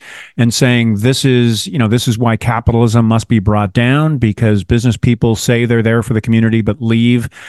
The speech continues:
when it becomes too difficult for them." Um, I don't know, maybe you arm all In-N-Out Burger workers, uh, with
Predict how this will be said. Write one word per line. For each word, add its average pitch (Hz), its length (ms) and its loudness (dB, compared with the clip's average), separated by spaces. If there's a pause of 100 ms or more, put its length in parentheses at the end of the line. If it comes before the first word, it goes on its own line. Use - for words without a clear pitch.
(100)
when 120 140 2
it 113 60 0
becomes 113 460 0
too 113 160 2
difficult 127 520 0
for 131 260 0
them." 135 280 -2 (540)
Um, 98 580 -2 (220)
I 104 120 -2
don't 123 100 0
know, 110 300 0
maybe 113 220 2
you 107 400 2
arm 123 500 0
all 117 200 0
In-N-Out 113 420 0
Burger 113 400 -2
workers, 139 580 -2 (160)
uh, 101 340 0
with 101 480 -2